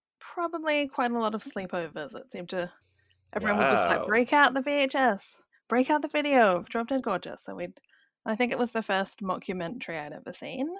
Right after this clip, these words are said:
Speaker 1: So, um,
Speaker 2: Wow.
Speaker 1: quickly followed up by all of the Christopher Guest movies. But yeah, this was the first one I ever saw. So, uh, and I think I always liked it even when I was a kid 'cause it felt quite different to a lot of other teen movies 'cause clearly it's, like, a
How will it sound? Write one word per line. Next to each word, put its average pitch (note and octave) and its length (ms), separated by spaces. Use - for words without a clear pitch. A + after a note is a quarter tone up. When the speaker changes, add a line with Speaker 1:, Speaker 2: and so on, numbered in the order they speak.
Speaker 1:
So, - 140
um, - 120
Speaker 2:
Wow. F2+ 640
Speaker 1:
quickly - 300
followed F#3 300
up E3+ 100
by F3 140
all E3 100
of E3 80
the F3 100
Christopher F3+ 400
Guest E3 440
movies. - 380
But - 140
yeah, E3+ 140
this G#3+ 200
was G#3 80
the G#3 100
first F3+ 220
one F3 160
I E3+ 80
ever F3 160
saw. - 320
So, - 100
uh, A#3 320
and C4+ 100
I E4+ 40
think F4+ 140
I G4 80
always F4+ 240
liked C4 260
it A3+ 140
even G#3+ 460
when G#3 160
I F#3+ 80
was F#3+ 140
a G3+ 60
kid G#3 320
'cause G#3 160
it - 140
felt - 400
quite G3 280
different F#3+ 440
to G#3 100
a - 60
lot F#3 100
of F3 80
other F#3 160
teen F3 240
movies - 340
'cause - 160
clearly E3+ 280
it's, - 140
like, D#3 180
a - 180